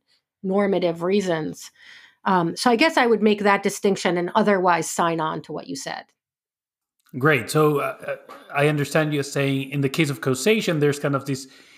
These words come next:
Speaker 2: irreducible fact of the matter about causation. Uh, but then there's this kind of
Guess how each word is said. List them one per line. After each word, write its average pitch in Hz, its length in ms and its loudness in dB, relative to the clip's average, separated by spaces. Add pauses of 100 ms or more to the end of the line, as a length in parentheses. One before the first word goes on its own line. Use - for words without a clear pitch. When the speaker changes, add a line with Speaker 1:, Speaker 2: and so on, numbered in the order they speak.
(160)
Speaker 2:
irreducible 143 720 0
fact 151 420 0
of 135 140 -4
the 135 80 0
matter 143 400 4
about 151 280 0
causation. 151 840 -6 (800)
Uh, 117 800 -2 (220)
but 151 200 -2
then 175 180 2
there's 160 220 0
this 139 160 -2
kind 139 180 -2
of - 220 -8